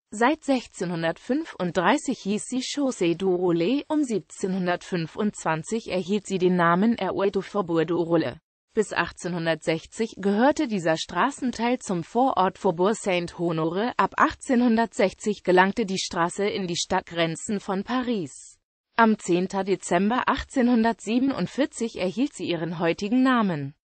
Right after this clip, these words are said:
Sie kreuzt unter anderem den Boulevard Haussmann, die Rue des Courchelles, die zur Place Vendôme führende Rue des Castillons und die RUE Royale.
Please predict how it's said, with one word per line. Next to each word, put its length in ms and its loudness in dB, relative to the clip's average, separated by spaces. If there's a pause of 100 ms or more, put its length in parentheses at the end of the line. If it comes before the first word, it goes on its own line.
(180)
Sie 180 2
kreuzt 460 2
unter 320 0
anderem 540 4
den 220 2
Boulevard 520 2
Haussmann, 720 0
die 120 0
Rue 360 2
des 220 0
Courchelles, 720 -2
die 180 -2
zur 240 0
Place 440 -2
Vendôme 560 2
führende 680 2
Rue 200 0
des 180 0
Castillons 760 2
und 180 -2
die 120 2
RUE 280 4
Royale. 580 0